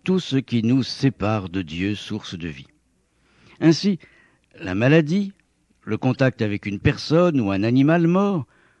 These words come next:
sont liés à l'impureté, mais aussi la fréquentation des païens, puisqu'ils servent d'autres divinités que le Dieu d'Israël.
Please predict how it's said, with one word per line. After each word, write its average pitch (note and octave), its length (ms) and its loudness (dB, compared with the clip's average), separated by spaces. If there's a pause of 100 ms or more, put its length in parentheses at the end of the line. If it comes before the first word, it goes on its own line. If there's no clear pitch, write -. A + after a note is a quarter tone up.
(160)
sont D3 260 2
liés E3+ 420 2 (180)
à A#2+ 120 2
l'impureté, C#3 720 2 (1000)
mais A#2+ 200 2
aussi E3+ 300 -2
la B2 140 2
fréquentation B2+ 560 0
des A#2+ 140 2
païens, G3 320 2
puisqu'ils C3+ 420 -2
servent B2+ 380 2 (520)
d'autres D3 500 2
divinités C3 640 2
que - 100 -8
le G#2 160 -2
Dieu G#2 140 -2
d'Israël. F2 640 -8